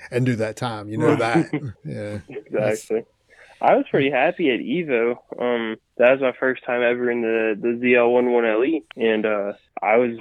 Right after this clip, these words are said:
Speaker 3: beating my dad all day, uh, till his last lap. And, uh, it, w-, it wasn't like we were both messing up or, you know, he kept hitting cones or anything. It was just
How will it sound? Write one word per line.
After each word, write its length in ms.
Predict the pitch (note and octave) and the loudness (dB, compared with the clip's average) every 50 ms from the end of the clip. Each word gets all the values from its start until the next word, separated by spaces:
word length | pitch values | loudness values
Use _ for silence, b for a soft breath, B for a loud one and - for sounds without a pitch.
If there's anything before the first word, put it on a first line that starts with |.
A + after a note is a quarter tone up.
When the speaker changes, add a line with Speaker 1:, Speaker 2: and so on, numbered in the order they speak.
| - _ _ - | -16 _ _ 0
Speaker 3:
beating 260 | A#2 A#2 A#2+ G#2 B2+ | 2 2 4 2 2
my 160 | B2 A#2+ A#2+ A2+ | 2 2 2 2
dad 300 | A#2+ A#2 A2+ A2+ A2+ A2+ | 4 4 4 4 4 4
all 160 | A2+ A2+ A2 | 4 2 2
day, 420 | G#2 G#2 G2+ G#2+ B2 C3 B2 A2+ - _ _ _ _ _ _ _ - | 0 0 0 2 2 2 2 -2 -6 _ _ _ _ _ _ _ -8
uh, 220 | - A#2 A2 G#2+ G#2 | -4 -2 0 0 -2
till 180 | - - A2+ G#2+ | 0 2 2 2
his 80 | G#2 | 2
last 300 | A2+ G#2+ G2+ G#2 - - | 2 2 2 2 0 -2
lap. 360 | - F#2+ G#2 B2 C3+ C3 A2 _ _ _ - | -4 -2 0 0 0 0 -4 _ _ _ -2
And, 300 | G2+ G2+ G2 G2 G2+ G#2 | 0 2 2 2 2 4
uh, 40 | G#2+ | 4
it, 360 | G#2+ G#2 G#2 G#2 G#2 G2 G#2+ | 6 6 6 6 6 6 6
w-, 180 | A#2 B2 B2 A2+ | 6 6 6 6
it 100 | B2 B2 | 6 4
wasn't 280 | B2+ C3+ C#3 C3+ C3+ B2+ | 6 4 4 4 2 0
like 160 | B2+ B2+ A#2+ | 0 -2 0
we 100 | B2+ B2+ B2 | 2 2 2
were 80 | B2 | 2
both 280 | A#2+ B2 B2 B2 A#2+ A#2 | 2 2 2 2 2 2
messing 380 | B2+ A#2+ A#2+ A#2+ - C3 A2+ A2+ | 2 0 0 0 0 0 2 2
up 200 | A2+ A#2+ A#2+ A#2 - - | 4 2 2 0 -2 -4
or, 300 | A2+ A2 A2+ A2 G#2+ _ _ _ _ _ _ _ - | 0 2 2 2 0 _ _ _ _ _ _ _ -4
you 120 | - B2 A2+ | -2 0 0
know, 160 | A2 A2+ A2+ | 2 2 2
he 320 | B2 A2+ A2+ A2+ G#2+ G2+ _ | 2 2 0 0 -2 -4 _
kept 200 | - B2 A#2 - | 0 0 0 2
hitting 220 | - B2 A#2 B2 A#2+ | 0 -2 -2 -2 -4
cones 380 | - B2+ A#2 A2+ A#2+ B2 A2+ A2+ | 0 2 2 2 2 0 0 0
or 20 | |
anything. 340 | A2 A#2 A#2 - A2+ A2+ A#2 | -2 -2 0 0 0 2 2
It 60 | A#2 | 2
was 80 | A2+ A2 | 2 0
just 140 | A2+ A2 - | -2 -6 -8